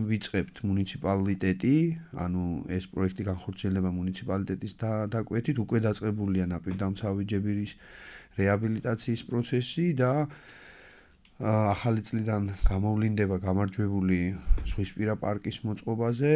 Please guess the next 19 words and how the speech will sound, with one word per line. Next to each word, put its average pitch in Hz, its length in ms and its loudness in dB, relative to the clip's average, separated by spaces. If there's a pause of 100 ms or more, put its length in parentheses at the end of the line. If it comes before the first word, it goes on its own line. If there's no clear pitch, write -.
ა, 131 80 0 (800)
რომლის, 101 460 -2 (440)
რომელიც 107 320 -2
იქნება 120 240 0
ისტორიული 107 560 0
პროექტი, 98 480 -4
მე 104 160 0
მინდა 95 320 0
ვთქვა, 107 320 -2
ა, - 760 -8 (400)
ქობულეთისათვის. 98 1040 -2 (420)
ეს 92 160 -4
იქნება 95 420 -2 (160)
არა 95 240 0
მარტო 117 320 0 (500)
უბრალოდ 104 460 -2
მოწესრიგებული 101 1040 0 (1300)
სანაპირო, 110 720 0
არამედ 95 400 0